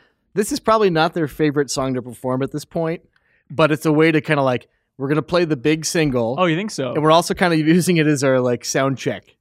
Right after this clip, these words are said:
Speaker 1: to a certain degree.
Speaker 2: Oh, I guess I didn't think about it
Speaker 1: 'Cause it
Speaker 2: in
Speaker 1: gets
Speaker 2: that
Speaker 1: everyone
Speaker 2: way.
Speaker 1: pumped up at the beginning, and then, like, you could tell, like, Davey, you couldn't understand what he was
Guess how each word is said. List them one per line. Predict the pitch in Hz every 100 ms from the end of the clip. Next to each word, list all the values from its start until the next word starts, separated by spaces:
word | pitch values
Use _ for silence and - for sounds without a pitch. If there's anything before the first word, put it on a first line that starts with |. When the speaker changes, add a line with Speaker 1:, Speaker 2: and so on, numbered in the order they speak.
| _
Speaker 1:
to | -
a | 127
certain | 131 117
degree. | 110 101 80 - _ _ -
Speaker 2:
Oh, | 254
I | 226
guess | 254 339
I |
didn't | 302 214
think | 214
about | 143 131
it | 131 - _ _ _ _ _ -
Speaker 1:
'Cause | 160
it |
Speaker 2:
in | 165
Speaker 1:
gets | 147
Speaker 2:
that | 220
Speaker 1:
everyone | 240 269 240
Speaker 2:
way. |
Speaker 1:
pumped | 220 240 -
up | 220 214
at | 196
the | 170
beginning, | 170 220 277 160 160 - _ -
and | 156
then, | 165 160
like, | 147 135 - _
you | 175
could | 185 156
tell, | 170
like, | 139
Davey, | 120 135 127
you | 123
couldn't | 170 139
understand | 127 127 - 127 123 113
what | 110
he | 104
was | 110 104 -